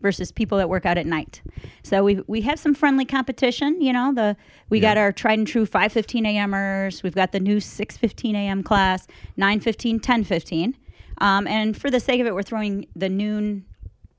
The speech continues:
Speaker 1: anybody who does workouts at noon open gym in with the morning. Um, and then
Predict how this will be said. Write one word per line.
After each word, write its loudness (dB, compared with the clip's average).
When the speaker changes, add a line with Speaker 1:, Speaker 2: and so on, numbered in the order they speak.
Speaker 1:
anybody 2
who 2
does 2
workouts -2
at -4
noon 0
open -4
gym -4
in -4
with -6
the -4
morning. -2
Um, -2
and 4
then 2